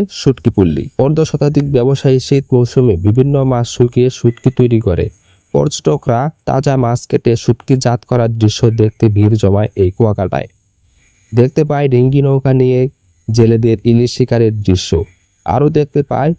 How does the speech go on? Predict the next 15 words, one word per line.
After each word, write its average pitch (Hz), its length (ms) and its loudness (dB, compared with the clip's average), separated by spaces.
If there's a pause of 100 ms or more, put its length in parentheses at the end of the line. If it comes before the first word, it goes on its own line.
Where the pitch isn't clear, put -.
(120)
বেড় 117 300 2
জাল 131 280 -2
দিয়ে 117 200 2
বিভিন্ন 101 400 -2
প্রজাতির 127 580 0 (260)
মাছ 107 200 2
শিকারের 120 400 -2 (100)
অনন্য 120 280 2 (120)
দৃশ্য। - 280 -6 (1160)
বৌদ্ধ 127 320 0
মন্দির। 131 400 0 (500)
কুয়াকাটা 147 440 -2 (120)
হিন্দু 131 340 2
ও 127 140 0
বৌদ্ধ 123 280 -2